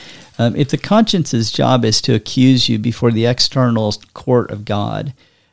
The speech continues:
um, if your conscience is telling you, "God is displeased with this," and therefore you go ahead and do it, your conscience could be misinformed, but your intention at that moment is to do what,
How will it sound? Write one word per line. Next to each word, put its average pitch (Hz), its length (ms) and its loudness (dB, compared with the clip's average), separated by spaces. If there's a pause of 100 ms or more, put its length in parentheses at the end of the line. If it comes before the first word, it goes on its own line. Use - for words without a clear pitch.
(140)
um, 110 400 0
if 135 160 0
your 139 100 0
conscience 190 580 0
is 104 160 -4
telling 151 420 0
you, 110 260 2
"God 127 340 -2
is 139 160 0
displeased 120 680 0
with 104 180 -4
this," - 500 -6 (800)
and 113 260 -2
therefore 113 1000 4 (240)
you 127 140 0
go 143 240 6
ahead 127 320 2
and 107 200 0
do 117 240 2
it, 202 340 -2 (440)
your 151 120 4
conscience 240 460 2
could 190 220 2
be 127 120 4
misinformed, 120 640 2
but 123 180 0
your 180 140 4
intention 139 800 0
at 104 160 -2
that 113 220 -2
moment 113 380 2
is 120 220 -4
to 127 100 -4
do 127 220 4
what, 110 200 0